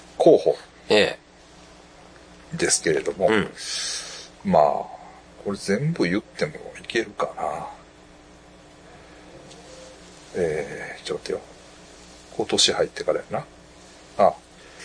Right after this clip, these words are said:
Speaker 1: た-、高木美帆さん。
Speaker 2: はい。
Speaker 1: もういただいてる、Twitterでいただいてるもんね。
Speaker 2: うん。
Speaker 1: ハッシュタグ血液型大賞で、皆さん推薦してくださいね。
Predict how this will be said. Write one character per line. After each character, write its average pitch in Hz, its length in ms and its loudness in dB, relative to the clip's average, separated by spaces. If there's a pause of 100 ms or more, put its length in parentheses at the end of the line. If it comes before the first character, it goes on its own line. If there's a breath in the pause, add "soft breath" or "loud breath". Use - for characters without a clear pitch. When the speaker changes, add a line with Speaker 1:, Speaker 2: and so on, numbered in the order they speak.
(1500 loud breath)
Speaker 1:
た-、 143 260 4
高 165 460 6
木 170 80 4
美 196 120 6
帆 165 140 6
さ - 160 0 (1160)
ん。 110 40 4
Speaker 2:
は 101 120 6
い。 - 80 -6 (160)
Speaker 1:
も 98 100 -4
う 113 40 -4
い 113 40 -6
た 127 100 10
だ 120 80 10
い 107 40 0
て 110 80 0
る、 101 80 0
Twitter 143 360 4
で 87 80 -2
い 82 40 -6
た 90 80 4
だ 85 100 6
い 76 60 0
て 95 80 0
る 82 60 -4
も 85 100 -8
ん 87 60 -12
ね。 175 180 -2 (100)
Speaker 2:
う 113 80 4
ん。 110 40 6
Speaker 1:
ハ - 80 6
ッ - 20 -2
シ - 160 2
ュ - 40 -2
タ 120 160 6
グ 92 160 -4 (480 soft breath)
血 107 260 0
液 104 140 0
型 101 220 4
大 95 220 4
賞 80 240 2
で、 110 260 2 (680)
皆 110 200 2
さ 76 160 0
ん - 160 -6
推 123 300 2
薦 107 140 2
し - 40 2
て 101 80 2
く - 80 2
だ 73 60 6
さ - 120 -2
い - 60 -6
ね。 127 160 -2